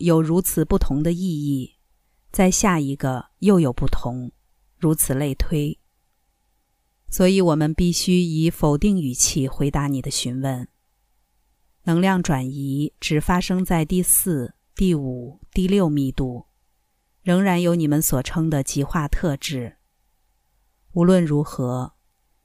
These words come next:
由于这些密度有能力看到个体之间的和谐，这些实体选择和谐相处的伴侣，于是允许恒长的能量转移，以及每个密度使用的身体复合体的繁殖。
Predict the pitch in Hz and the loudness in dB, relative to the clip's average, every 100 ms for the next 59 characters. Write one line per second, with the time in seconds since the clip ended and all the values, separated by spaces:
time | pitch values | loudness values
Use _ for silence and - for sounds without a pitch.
0 | - 185 202 202 214 202 208 202 208 175 | 2 6 6 6 4 4 4 4 4 4
1 | 185 156 139 147 139 143 147 180 196 - | 2 2 2 2 2 2 2 2 0 0
2 | - 160 151 135 - 170 - 127 - 156 | -2 0 0 -2 0 0 0 -2 -2 0
3 | 175 165 131 - 127 139 - 127 123 156 | 0 0 -2 -6 -4 0 -2 -4 -10 -14
4 | - _ _ _ _ _ _ - 196 180 | -20 _ _ _ _ _ _ 4 4 6
5 | 190 185 - 165 - 160 - 143 131 147 | 4 2 0 -2 0 0 0 0 0 0
6 | 151 - 160 170 156 - 185 190 147 127 | -2 0 -2 0 0 0 0 0 -2 -2
7 | - 165 135 127 120 143 _ _ _ _ | 0 0 0 -4 -8 -14 _ _ _ _
8 | _ _ _ _ - 190 - 226 170 156 | _ _ _ _ 2 2 4 4 4 2
9 | 185 - 143 139 - 170 - 135 147 156 | 2 0 0 0 -2 -2 0 -2 0 0
10 | 139 139 165 156 - 120 123 135 135 127 | 0 0 0 0 -2 -4 -6 -10 -8 -8
11 | - - _ _ _ _ - 175 160 180 | -8 -12 _ _ _ _ -4 -2 0 2
12 | 196 160 139 156 196 190 165 160 143 - | 2 2 0 0 2 2 2 2 2 0
13 | 151 170 170 156 - 190 196 135 127 - | 2 2 2 0 2 0 0 -4 -4 -4
14 | 165 143 - 113 123 - 135 147 - 131 | -2 -2 -2 -4 -6 -6 -4 -4 -6 -6
15 | 123 120 | -6 -10